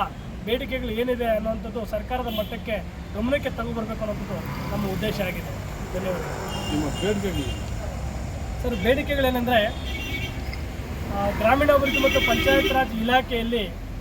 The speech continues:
Speaker 1: ನಮಗೆ ಮೇಲ, ಆ, ಏನು ಹೈಯರ್ ನಮ್ಮ ಡಿಪಾರ್ಟ್ಮೆಂಟ್ ಇದೆ, ಡಿಪಾರ್ಟ್ಮೆಂಟಿಂದ ಆಗುವಂಥ ಆದೇಶಗಳು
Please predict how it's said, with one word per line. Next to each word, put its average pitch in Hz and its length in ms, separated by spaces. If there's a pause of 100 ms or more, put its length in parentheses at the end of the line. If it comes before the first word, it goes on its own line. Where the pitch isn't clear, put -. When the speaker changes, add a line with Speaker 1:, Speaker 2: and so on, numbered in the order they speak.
(220)
Speaker 1:
ನಮಗೆ 254 260 (200)
ಮೇಲ, 269 180
ಆ, 240 840
ಏನು 220 220
ಹೈಯರ್ 254 280
ನಮ್ಮ 233 160
ಡಿಪಾರ್ಟ್ಮೆಂಟ್ 262 580
ಇದೆ, 220 140
ಡಿಪಾರ್ಟ್ಮೆಂಟಿಂದ 247 560
ಆಗುವಂಥ 233 340
ಆದೇಶಗಳು 240 680